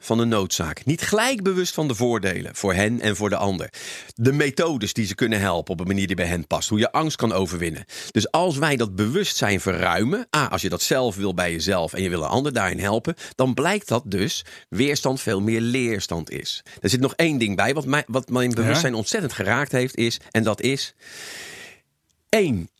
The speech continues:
Speaker 1: Iedereen is van waarde en niemand is dom. Ik heb, daar dus, heb ik er dus een beetje een hekel aan als mensen zeggen, "Die is dom."
Speaker 2: Ja, ja,
Speaker 1: Vervang
Speaker 2: ja.
Speaker 1: dat woord voor onbewust. Sommige mensen zijn heel onbewust van hun gedrag en de consequenties. En als jij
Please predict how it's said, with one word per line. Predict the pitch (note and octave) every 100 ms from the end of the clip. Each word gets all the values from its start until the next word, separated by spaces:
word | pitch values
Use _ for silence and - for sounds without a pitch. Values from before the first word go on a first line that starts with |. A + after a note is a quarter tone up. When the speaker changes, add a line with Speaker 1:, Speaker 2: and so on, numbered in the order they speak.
| _
Speaker 1:
Iedereen | D4+ B3+ G3 D3
is | G#2+
van | - F2
waarde | E2+ G#2 D3+ G#3+ -
en | G#2+ G#2 C#3+
niemand | C4+ A#3 A#3 A3 -
is | G3+ E3 G#2+
dom. | C#3+ A2 F2+ - - -
Ik | D3
heb, | G3+ C#3
daar | F3+ A3+
dus, | G#3
heb | G3 G3
ik |
er | D3+
dus | C#3
een |
beetje | C3+ B2+ B2+
een |
hekel | A2+ E3 D#3
aan | C#3+
als | B2+
mensen | D3 B2
zeggen, | B2+ B2
"Die | B2+
is | B2 F#2+
dom." | G#2+ C#3+ F#2+ F2 - - -
Speaker 2:
Ja, |
ja, | D3+ C#3+
Speaker 1:
Vervang | - C3+ A#2+ F#3+
Speaker 2:
ja. | A#3+
Speaker 1:
dat | F3 C3+
woord | C#3+ G#3 G#3+ A3
voor | - - C#3 D3 E3 E3 _ _
onbewust. | - A#2+ A#2+ A#2 - A2 G2+ F#2 - -
Sommige | - F#3+ F3+ D3
mensen | C3+ A#2+ C3+
zijn | G#2+ F#2 F#2+ - _
heel | A2+ E2 E2+ D#2 D#2+ D#2+ E2 F2 G#2 C#3+ D#3+ - -
onbewust | G#2+ F2 F2+ G2+ D3 F#3+ F#4 D4+ - - - -
van | -
hun | A#2+ A2
gedrag | G2+ A2+ F#3+ -
en |
de | E3
consequenties. | - D#3+ - C3+ G#2 - F#2 -
En | F2
als | E2+ E2
jij | A#2+ D#3 A#2+